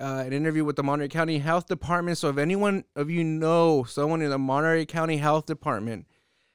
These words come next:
dude, let 'em know I'm looking to interview them. Um, the last thing I wanna do is invite someone like the Monterey County Health Department onto my podcast and not make it a enjoyable experience for them.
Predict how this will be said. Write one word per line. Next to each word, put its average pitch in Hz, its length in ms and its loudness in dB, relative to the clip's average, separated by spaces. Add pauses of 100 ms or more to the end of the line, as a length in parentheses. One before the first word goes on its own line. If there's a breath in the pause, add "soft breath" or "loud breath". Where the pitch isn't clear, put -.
(180)
dude, 170 200 6
let 160 160 6
'em 202 140 4
know 202 200 6
I'm 156 280 2
looking 208 280 4
to 185 80 2
interview 180 400 2
them. 113 320 0
Um, 127 600 -2 (280)
the 156 200 4
last 151 400 -2
thing 277 160 2
I 269 40 4
wanna 254 220 4
do 202 400 2
is 160 220 2
invite 160 540 2
someone 208 240 2
like 160 100 0
the 156 80 0
Monterey 180 380 2
County 202 260 0
Health 165 200 0
Department 170 400 -2
onto 143 280 -4
my 170 140 0
podcast 214 680 -2 (720 soft breath)
and 170 300 4
not 170 200 4
make 185 300 0
it 180 220 2
a 147 380 2
enjoyable 160 720 4
experience 156 460 0
for 127 220 -2
them. 165 380 2